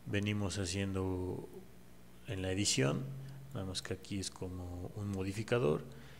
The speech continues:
Entonces ya saben de la vez pasada, ya vimos cómo funcionan los modificadores, se agregan aquí en la parte de arriba, ¿no?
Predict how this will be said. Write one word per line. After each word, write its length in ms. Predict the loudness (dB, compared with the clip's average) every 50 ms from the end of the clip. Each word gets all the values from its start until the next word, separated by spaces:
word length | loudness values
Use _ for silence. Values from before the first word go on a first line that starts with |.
| -16 -16 -16 -16
Entonces 260 | -6 -2 0 2 6 8
ya 140 | 8 8
saben 400 | 10 8 8 8 8 8 6 6
de 80 | 4 6
la 80 | 6 6
vez 160 | 4 2 2
pasada, 400 | 0 -2 0 4 4 4 4 6
ya 160 | 6 6 6
vimos 280 | 4 4 2 0 -4 -4
cómo 240 | -2 0 2 2
funcionan 520 | 2 0 -2 0 0 2 2 2 2 2 2
los 300 | 0 0 -2 -2 -2 -2
modificadores, 840 | -2 -2 -2 -2 -4 -4 0 2 4 6 6 6 6 6 6 6 4
se 80 | 4
agregan 480 | 4 4 4 4 4 4 4 4 2 0
aquí 320 | -2 -4 -4 -4 -2 -2
en 80 | 0 -2
la 80 | -2
parte 340 | -4 -4 -4 -4 0 0 2
de 100 | 2 2
arriba, 300 | 2 2 2 2 2 2
¿no? 220 | 0 -2 -2 -4